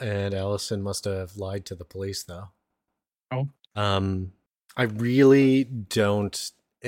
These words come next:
Speaker 1: expect that a bunch of people were in a suicide pact and killing themselves on my property would have flown. I am certain, at least my headcanon is, they blamed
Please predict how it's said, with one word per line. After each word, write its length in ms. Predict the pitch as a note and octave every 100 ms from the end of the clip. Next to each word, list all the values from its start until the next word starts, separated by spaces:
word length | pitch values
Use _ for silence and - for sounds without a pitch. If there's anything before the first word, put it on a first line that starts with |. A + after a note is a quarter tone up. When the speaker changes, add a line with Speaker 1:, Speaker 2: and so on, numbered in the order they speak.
| A2+ -
Speaker 1:
expect 880 | - - - G2 G#2+ - - - -
that 800 | G#2+ G2+ G2+ G2 G2 G2 - - _ _ _ _ -
a 40 |
bunch 280 | G#2+ A2 G2+
of 60 |
people 360 | F#2+ G#2+ A2 G2+
were 340 | F#2+ G2 F#2+ G#2+ _
in 120 | B2
a 80 | G#2
suicide 520 | - A2 G2+ A2 G2+
pact 300 | - G#2+ -
and 100 | G2+
killing 300 | - G2+ G2
themselves 460 | G2 F#2 G#2+ F#2+ F#2+
on 80 | F#2+
my 100 | F#2
property 720 | - G2 G2 - A#2+ D3 C3+ - _ _ _ _ -
would 120 | G#2+
have 120 | G2
flown. 520 | - - A2+ D3 F3+ - _ _ _
I 100 | A2
am 320 | A#2+ A#2 A2+ -
certain, 460 | - - C3 C#3 A#2+
at 120 | A#2+
least 320 | A2+ A#2 -
my 240 | C3 A2 A2
headcanon 540 | B2 A2+ A#2 A2+ A2 G#2 G#2+
is, 200 | A2 - _ _ _ _ _ _
they 240 | B2 A2+ A#2
blamed 800 | G#2 A2 G#2 A2 A2 G#2+ G2+